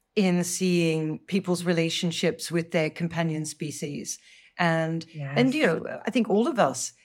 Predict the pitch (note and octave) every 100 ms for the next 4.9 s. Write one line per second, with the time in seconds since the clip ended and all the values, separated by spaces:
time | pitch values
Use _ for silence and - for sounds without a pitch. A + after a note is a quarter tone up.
0 | _ A3 G#3+ B3+ B3+ A#3 G3 F3+ E3+ E3+
1 | D#3 D#3+ A3+ F#3+ - - - _ - G3
2 | F#3 F3 - - - - F#3+ G3 F#3+ -
3 | F#3+ F#3 A3+ A#3+ G3+ D3 - - E3+ E3+
4 | F3 F3 - F3+ F#3 F3+ G3+ F#3